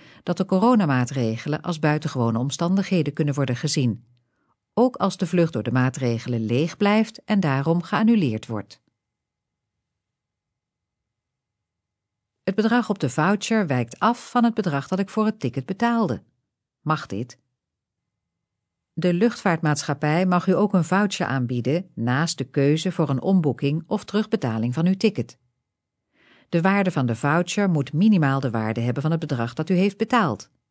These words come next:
Dit is inclusief betalingen voor bijvoorbeeld bagage,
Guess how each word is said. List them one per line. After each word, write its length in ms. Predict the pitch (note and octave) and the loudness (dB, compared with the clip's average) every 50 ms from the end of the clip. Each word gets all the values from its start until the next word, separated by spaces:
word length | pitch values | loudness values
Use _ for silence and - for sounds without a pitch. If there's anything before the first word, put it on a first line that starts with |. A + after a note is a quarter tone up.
| _ _ _ _ _ _ _ _ | _ _ _ _ _ _ _ _
Dit 160 | - C3+ A#2+ | -4 -4 -2
is 160 | A2 - - | -4 -6 -2
inclusief 540 | - - A#3 C4 B3 - B3+ A3 - A3 G#3 | 2 4 4 4 4 2 2 2 2 2 2
betalingen 560 | - F#3+ - F3 D3 D3 D3 D3 D3+ C#3+ C3+ | 0 0 0 0 2 2 2 2 0 0 0
voor 120 | - D3 | 0 -2
bijvoorbeeld 540 | A#2+ B2+ A#2+ - C3+ B2 A2+ B2 A2+ A2 - | -2 -2 -2 -2 -2 -2 -2 -2 -4 -6 -6
bagage, 760 | - A2+ - - C#3 D3 E3 F3+ F3 E3 - F#3+ F#3 F3+ | -8 -8 -6 -2 -2 0 0 0 0 0 0 0 0 0